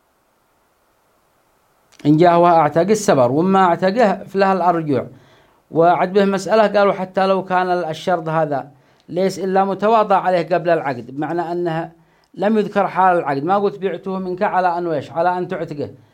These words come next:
بعته منك بتسعمية على أن تعتقه"، بل كان الأمر هذا متواضعاً فيما بيني وبينك، فإذا كان متواضع، فما كان من المتواضع فهو منزلة ال-، المشروط. وبه مسألة بيقولوا: إذا مثلًا كان معي أرض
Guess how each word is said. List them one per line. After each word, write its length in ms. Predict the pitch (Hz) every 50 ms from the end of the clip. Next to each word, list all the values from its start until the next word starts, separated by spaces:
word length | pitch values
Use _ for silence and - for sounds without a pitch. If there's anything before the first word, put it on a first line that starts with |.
| _ _ _ _ -
بعته 360 | 180 170 185 180 190 185 175
منك 240 | 180 175 165 151 165
بتسعمية 540 | 156 160 156 175 175 156 147 160 185 208 208
على 340 | 180 160 185 185 175 170
أن 80 | 170 160
تعتقه"، 400 | 165 - 135 147 139 139 127 98 101 - - _ _ _ _ _ -
بل 320 | 143 151 196 220 226 220
كان 280 | 208 214 196 196 196 190
الأمر 260 | 190 180 196 185 175
هذا 240 | 170 180 180 180 180
متواضعاً 720 | 175 165 160 175 180 196 196 185 175 175 170 170 165 156
فيما 280 | 143 151 170 185 190 180
بيني 320 | 170 175 175 170 165 160
وبينك، 500 | 160 160 175 190 208 226 240 208 - - - _ _ _ _ _
فإذا 380 | _ - 185 202 196 196 214 202
كان 240 | 202 202 185 180 185
متواضع، 720 | 185 180 190 185 190 185 180 185 185 240 - - - 160
فما 520 | 160 - 196 196 190 185 180 185 196 202
كان 320 | 196 196 190 190 185 175
من 140 | 175 170 170
المتواضع 600 | 175 185 185 185 185 190 190 202 214 226 240 226 220
فهو 160 | 226 226 214
منزلة 440 | 214 214 208 202 196 208 202 202 196
ال-، 200 | 190 175 - - - _ _ _ _ _ _ _ _ -
المشروط. 500 | 175 180 185 165 127 139 131 120 110 - - _ _ _ _ _ _ _ _ _ _ _ _ _ _ _ _ _ _ -
وبه 600 | 131 139 156 165 175 180 180 180 180 175 190 190
مسألة 440 | 196 202 185 - 165 190 208 214 202
بيقولوا: 320 | 180 185 185 185 185 185
إذا 240 | 185 175 175 196 196
مثلًا 360 | 202 196 180 185 190 180 180
كان 260 | 175 175 175 175 170
معي 200 | 160 160 170 160
أرض 280 | - 190 214 214 208 202